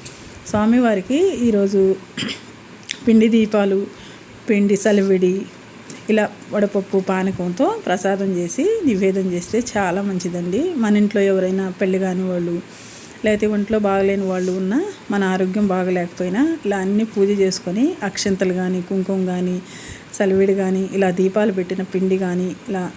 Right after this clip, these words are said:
మనం నివేదన చేసింది స్వామివారికి మనం తీసుకోవడం వల్ల చాలా మంచిది. ఇంకెక్కడైతే నేను మూడు తమలపాకుల మీద "శ్రీరామ, శ్రీరామ" అని రాశాను. ఈ తమలపాకులు కూడా,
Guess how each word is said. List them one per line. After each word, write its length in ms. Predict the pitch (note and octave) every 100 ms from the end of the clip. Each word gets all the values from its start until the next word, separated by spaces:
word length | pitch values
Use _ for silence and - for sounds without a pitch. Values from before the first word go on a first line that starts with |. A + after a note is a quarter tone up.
| - - - - F#3+
మనం 220 | F#3 F#3
నివేదన 380 | F#3 G3 G3 F#3+
చేసింది 500 | F3+ F3 F3 F3+ A#3+
స్వామివారికి 600 | G3+ F#3 F#3 F3+ F3+ G#3+
మనం 240 | G3 F3
తీసుకోవడం 500 | F3 F3 F#3+ E3+ E3+
వల్ల 160 | E3 A#3+ -
చాలా 240 | F3 E3 F#3+
మంచిది. 480 | E3+ E3 E3 B3+ B4+ - - - - - - - - - - - - - - - -
ఇంకెక్కడైతే 680 | A3 A3 G#3+ A3+ A#3 D4 A4 F#4+
నేను 200 | A#3+ G#3+
మూడు 220 | G#3+ G#3
తమలపాకుల 600 | G#3 G3 G#3 G#3+ G3+ G3+
మీద 300 | F3+ F#3 C#4+ A4+ - - -
"శ్రీరామ, 540 | G#3 G3 G3+ G3+ G#3+
శ్రీరామ" 500 | G#3+ F#3+ F#3 F#3+ G3
అని 160 | G3 G3
రాశాను. 580 | F#3+ F3 F3 F3 C4 G#4 - - - - A#3+
ఈ 40 |
తమలపాకులు 600 | A#3 G#3 G3+ G#3+ A3+ A3+
కూడా, 360 | G#3 F#3+ G3 E4+